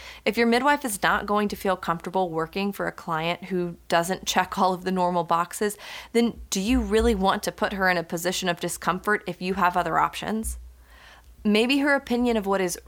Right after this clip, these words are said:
risky is very different from your own or my own. I want to work with someone who is comfortable working with me, preferably.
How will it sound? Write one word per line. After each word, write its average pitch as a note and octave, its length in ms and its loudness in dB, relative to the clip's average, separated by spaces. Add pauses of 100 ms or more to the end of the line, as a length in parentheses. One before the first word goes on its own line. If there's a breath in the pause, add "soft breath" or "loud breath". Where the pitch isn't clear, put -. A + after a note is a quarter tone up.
(100)
risky F3 580 -2
is F3+ 220 0
very F3+ 200 2
different - 360 -6
from F#3 400 0
your F#3+ 200 0
own B3 220 0
or E3 140 -2
my F#3 280 -2
own. - 280 -8 (880)
I D4+ 440 2
want A3 280 -2
to A3 80 -4
work F#3 200 -2
with F#3+ 120 -6
someone F#3 380 -4 (280 loud breath)
who B3+ 180 2
is G#3 160 0
comfortable G3 720 -2
working F#3 420 -2
with E3+ 220 -4
me, D#3 320 -4
preferably. D#3 640 -4